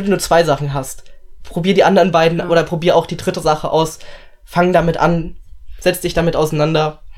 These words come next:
Speaker 1: Auf shuro punkt de findest du ganz viele Hinweise und Tipps dazu. Und probier's aus, glaub mir. Das, es wird
Speaker 2: Ja.
Speaker 1: dir gefallen und wenn nicht, kannst du mir gerne eine E-Mail <laughs> schreiben. Und dann diskutieren wir gerne darüber.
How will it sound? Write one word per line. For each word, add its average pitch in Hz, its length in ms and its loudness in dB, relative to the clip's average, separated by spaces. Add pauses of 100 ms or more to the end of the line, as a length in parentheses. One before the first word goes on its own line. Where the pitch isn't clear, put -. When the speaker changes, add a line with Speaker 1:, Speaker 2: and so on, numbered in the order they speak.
(180)
Speaker 1:
Auf 147 140 -4
shuro 180 200 -2
punkt 170 100 0
de 156 160 2
findest 156 240 -6
du 151 60 -6
ganz 170 200 0
viele 156 200 0
Hinweise 160 420 2
und - 100 -6
Tipps 185 220 -6
dazu. 165 420 -2 (1400)
Und 165 300 2 (760)
probier's 202 340 2
aus, 147 460 2 (240)
glaub 156 260 0
mir. 131 200 -2 (140)
Das, 160 300 -2
es 180 200 -8
wird 226 160 2
Speaker 2:
Ja. 233 40 4
Speaker 1:
dir - 40 2
gefallen 180 540 2
und 156 480 -2 (320)
wenn 170 160 4
nicht, 208 160 2
kannst - 200 0
du 185 40 -2
mir 160 100 2
gerne 196 220 4
eine 175 180 4
E-Mail 233 300 6
<laughs> - 20 -4
schreiben. 226 680 4 (840)
Und 202 100 4
dann 196 120 4
diskutieren 180 460 2
wir 156 80 2
gerne 143 240 2
darüber. 143 600 -2